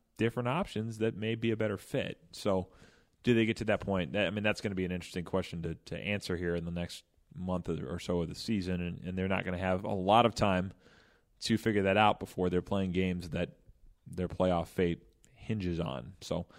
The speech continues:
that's gonna be interesting to, to watch that. But, yeah, they're gonna have a lot of things to figure out in, in fairly short order, and, uh, the, all the moving pieces in this offense this season don't help establish any continuity there.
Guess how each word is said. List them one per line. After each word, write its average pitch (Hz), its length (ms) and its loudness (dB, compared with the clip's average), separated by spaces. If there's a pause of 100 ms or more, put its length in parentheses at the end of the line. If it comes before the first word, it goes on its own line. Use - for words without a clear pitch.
(420)
that's 120 200 6
gonna 117 160 4
be 101 120 6
interesting 98 280 0
to, 87 240 0
to 98 80 2
watch 87 280 2
that. 85 220 -4
But, 82 120 -2
yeah, 87 200 0
they're 98 180 2
gonna 107 140 0
have 98 120 2
a - 20 0
lot 92 140 2
of 87 60 -8
things 92 200 -4
to - 60 -16
figure 87 260 0
out 85 240 0
in, 82 280 -6
in 85 160 -6
fairly 98 280 6
short 95 320 2
order, 87 380 2
and, 87 380 -4
uh, 85 180 -2 (640)
the, 92 200 0
all 85 180 6
the 104 80 4
moving 98 300 2
pieces 90 600 -4
in 87 100 -8
this 87 140 -6
offense 87 380 -4
this 85 140 -4
season 87 300 -6
don't 85 200 -4
help - 300 -6 (600)
establish 85 500 -2
any 92 120 -4
continuity 67 500 -8
there. 62 200 -10